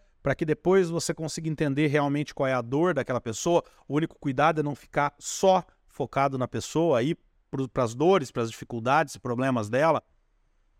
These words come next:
tá? Então vale muito a pena você olhar pra isso, tá bom?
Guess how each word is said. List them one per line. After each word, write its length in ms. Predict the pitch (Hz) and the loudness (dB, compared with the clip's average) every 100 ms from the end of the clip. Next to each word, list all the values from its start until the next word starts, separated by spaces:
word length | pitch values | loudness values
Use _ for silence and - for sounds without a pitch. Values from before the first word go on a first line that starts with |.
| _ _ - | _ _ -2
tá? 240 | 117 135 - _ _ - | 0 0 -4 _ _ -10
Então 240 | 113 139 | -4 0
vale 180 | 143 139 | 0 0
muito 200 | 135 147 | 0 -2
a 40 | |
pena 260 | 160 131 131 | -2 -2 -2
você 420 | 131 131 - 123 - _ _ | -2 -4 -4 -4 -6 _ _
olhar 460 | - 143 120 110 113 _ _ - | -2 0 2 2 0 _ _ -2
pra 160 | 131 | 0
isso, 360 | 117 - - - _ _ _ | -2 -8 -18 -18 _ _ _
tá 100 | 110 | -2
bom? 240 | 135 196 | 2 2